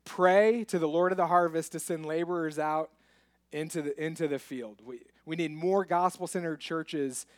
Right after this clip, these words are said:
in small towns in, in, in, in Central Illinois. And so we, we began to pray in twenty sixteen. And since twenty sixteen, since we started getting together,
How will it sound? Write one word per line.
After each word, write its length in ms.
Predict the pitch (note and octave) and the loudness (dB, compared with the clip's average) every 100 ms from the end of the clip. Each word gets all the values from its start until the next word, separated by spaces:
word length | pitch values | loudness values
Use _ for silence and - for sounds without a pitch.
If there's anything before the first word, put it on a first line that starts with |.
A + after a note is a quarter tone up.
| - | -14
in 180 | C3+ C3 | -10 -8
small 380 | - D#3 D#3 | -6 -2 -2
towns 380 | D#3 D#3+ D3+ D3 | -2 -6 -6 -6
in, 180 | C#3+ C3+ | -8 -8
in, 240 | D3+ C3+ | -12 -14
in, 340 | C#3+ C#3 C3 B2 _ _ _ _ - | -12 -14 -14 -16 _ _ _ _ -16
in 140 | C3+ | -10
Central 400 | - D3 D#3 C#3 | -8 -6 -6 -6
Illinois. 340 | C3+ C#3 B2+ | -8 -10 -10
And 80 | A#2 | -10
so 160 | - C3+ | -8 -6
we, 300 | C#3 D3+ D#3 _ _ _ | -6 -8 -10 _ _ _
we 140 | C#3+ C#3+ | -6 -4
began 400 | C#3 D3 D#3 D3 | -4 -4 -4 -6
to 60 | |
pray 400 | - - E3+ E3 | -8 0 0 0
in 100 | D3+ | -4
twenty 260 | - D#3+ D3+ | -8 -8 -8
sixteen. 640 | - D3+ - E3+ D3+ A#2 - _ _ - | -8 -8 -8 -12 -10 -14 -16 _ _ -18
And 180 | C3+ C3 | -14 -12
since 560 | - G3+ A3+ A3+ - | -6 -2 -2 -2 -8
twenty 340 | - G#3 G3+ F#3+ | -8 -4 -2 -2
sixteen, 460 | G3+ E3+ - E3 | -2 -4 -8 -8
since 240 | D3 F#3+ A3 | -6 -6 -6
we 80 | |
started 300 | F#3+ G3 F#3 | -4 -2 0
getting 160 | F3 F3 | -2 -6
together, 440 | E3 E3 D3 C3 | -4 -2 -2 -4